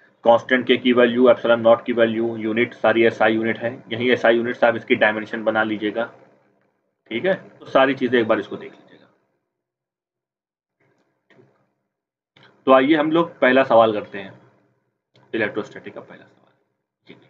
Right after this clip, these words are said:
A force of four Newton is acting between two charges in air। If the space between them is completely filled with glass, relative permittivity glass की एट दे रखी है, then the new force will be। इसमें जो भी question मैं कराऊंगा वो जेई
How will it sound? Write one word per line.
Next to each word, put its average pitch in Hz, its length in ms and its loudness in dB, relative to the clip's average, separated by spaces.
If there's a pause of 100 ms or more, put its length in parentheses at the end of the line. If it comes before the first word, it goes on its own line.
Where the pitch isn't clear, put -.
(1120)
A 139 120 6
force 180 360 2
of 185 200 4
four 160 220 6
Newton 160 320 0
is 143 140 0
acting 143 320 0
between 139 320 -4
two 139 180 -4
charges 127 340 2
in 117 160 -4
air। 113 160 -2 (220)
If 123 140 -4
the 135 160 4
space 147 280 -2
between 135 320 -2
them 131 180 2
is 127 100 -4
completely 123 500 -2 (140)
filled 190 260 2
with 147 220 2
glass, 117 360 0
relative 127 360 0
permittivity 135 560 -2
glass 131 240 0
की 127 200 -8
एट 120 180 2
दे 117 100 0
रखी - 280 -6
है, 90 120 -20 (340)
then 127 160 2
the 135 100 2
new 160 300 4
force 143 460 2
will 123 220 2 (120)
be। 110 180 -4 (760)
इसमें 143 340 2
जो 151 140 6
भी 165 100 4
question 156 340 0
मैं 156 120 4
कराऊंगा 151 400 4
वो 143 180 0
जेई 131 580 4